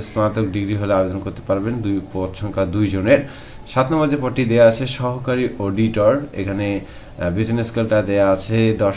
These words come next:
হাজার দুইশো থেকে চব্বিশ হাজার ছয়শো আশি টাকা, পদ সংখ্যা একজনের। বাণিজ্যিক স্নাতক ডিগ্রি, তবে অভিজ্ঞতা সম্পন্ন প্রার্থীদের অগ্রগতি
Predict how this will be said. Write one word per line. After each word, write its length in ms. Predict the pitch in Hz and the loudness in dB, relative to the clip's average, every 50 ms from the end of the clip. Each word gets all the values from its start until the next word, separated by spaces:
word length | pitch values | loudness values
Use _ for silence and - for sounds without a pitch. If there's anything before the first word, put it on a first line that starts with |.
| 113 | 0
হাজার 180 | 113 110 107 107 92 | 0 0 0 -2 0
দুইশো 280 | 101 107 104 95 107 110 95 | -2 -2 -2 0 -2 -2 -2
থেকে 320 | 101 101 87 - 107 110 120 127 135 - - - - - - - | -2 -4 -4 -2 -2 -2 0 -2 -4 -8 -12 -16 -18 -18 -6 -2
চব্বিশ 320 | 131 131 120 113 131 127 | 0 0 0 0 0 0
হাজার 220 | 135 131 117 123 120 120 - | 0 2 2 2 0 0 0
ছয়শো 440 | 117 113 107 98 95 - - 110 107 107 101 - - | 0 2 2 2 -2 -4 -2 -2 -2 -2 -2 -2 0
আশি 260 | - 98 104 - - 110 | 0 0 0 -2 -4 -4
টাকা, 260 | 110 104 98 95 101 95 | -2 -4 -2 -2 -6 -6
পদ 160 | 90 90 85 - | -6 -8 -8 -8
সংখ্যা 240 | - 107 104 95 104 98 | -8 -8 -4 0 0 0
একজনের। 420 | 98 95 92 101 107 113 135 147 143 - - - - - - - | 0 0 -2 -4 -2 -2 -2 -2 -4 -8 -14 -16 -16 -16 -12 -2
বাণিজ্যিক 420 | 104 107 113 113 117 113 107 120 110 - | 2 4 4 4 4 2 0 -4 -4 -4
স্নাতক 360 | - - 120 107 104 113 113 110 92 90 | -4 0 0 0 2 2 -2 -2 0 -2
ডিগ্রি, 240 | 101 95 90 101 117 113 113 | -2 -2 -2 -2 -4 -2 -2
তবে 240 | 107 95 98 101 101 95 - - - | -2 0 0 0 0 0 -2 -2 -4
অভিজ্ঞতা 540 | 113 107 113 123 113 110 113 110 110 113 113 | -2 -2 0 -2 -2 -2 -2 -2 -2 -2 -2
সম্পন্ন 380 | 113 110 107 101 95 101 104 104 104 | -2 -4 -6 -6 -6 -6 -6 -6 -4
প্রার্থীদের 480 | - 98 95 95 95 98 92 95 104 101 82 - | 0 0 0 0 -2 -4 -4 -2 -2 -2 0 0
অগ্রগতি 480 | 95 92 92 95 95 87 90 82 - 92 | -2 0 0 -2 -2 -2 -4 -2 -2 -4